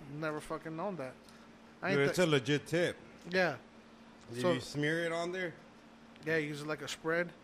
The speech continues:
Speaker 2: Yup. Even
Speaker 1: Hey.
Speaker 2: if, even if you have the, the beans on the pot, though, like, where you just boil them.
Speaker 1: That's pretty cool.
Speaker 2: What do you call that? We call it frijoles de la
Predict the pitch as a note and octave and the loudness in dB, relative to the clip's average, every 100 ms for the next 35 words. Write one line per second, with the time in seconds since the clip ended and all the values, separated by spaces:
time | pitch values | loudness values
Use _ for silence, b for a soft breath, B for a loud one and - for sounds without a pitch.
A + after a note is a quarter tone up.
0 | - F#2 G2 A2 B2+ - - - - - | -16 -10 -4 -4 -4 -8 -18 -20 -20 -20
1 | B B B C#3 E3+ F#3+ F#3 E3 D#3 D#3 | B B B 6 8 8 10 8 6 2
2 | E3 F3 D#3+ D#3+ D#3+ D#3 C3+ C#3+ C#3+ C3+ | 4 4 4 4 6 6 6 8 10 10
3 | A#2 A2+ F#2 F2+ - - - - A#2 B2 | 6 0 -2 -8 -16 -20 -20 -14 0 0
4 | A2 C#3+ D3+ C3+ C#3 A#2+ - E3 D3+ B2 | 6 10 10 8 4 2 2 4 4 2
5 | B2 A#2 A2+ A2 G#2 A2+ A2+ A#2 F#2 A#2 | 0 0 2 -2 2 2 4 4 8 12
6 | C3 C3+ D#3+ D#3+ - - - D3+ - D3+ | 12 12 12 10 6 -14 -12 -12 -8 -10
7 | C3+ - D3 - - C3 C3+ C3 D3+ D#3 | -8 -8 -10 -10 0 4 4 6 8 12
8 | D3 C#3+ D#3+ D#3 C3+ C#3+ B2 C#3+ C#3+ A#2 | 12 10 10 8 6 0 0 0 0 0
9 | B2 A2+ | 0 2